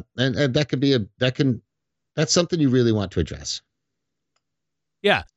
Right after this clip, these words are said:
Speaker 2: I mean, why not pick them back up during retirement then, right?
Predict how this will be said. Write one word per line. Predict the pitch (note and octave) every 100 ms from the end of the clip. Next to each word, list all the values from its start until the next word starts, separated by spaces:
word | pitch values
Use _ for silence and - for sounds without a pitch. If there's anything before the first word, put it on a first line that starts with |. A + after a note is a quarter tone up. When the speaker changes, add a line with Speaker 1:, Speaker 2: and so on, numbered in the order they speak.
| _
Speaker 2:
I | D3+
mean, | D#3 C#3
why | D#3 D3+
not | C#3 -
pick | E3 -
them | B2+
back | A#2 A#2+ -
up | A#2 -
during | B2+ A2+
retirement | A2 G#2+ - B3+ E3 F#2+ -
then, | D#2+ C#2+
right? | E2+ C#3+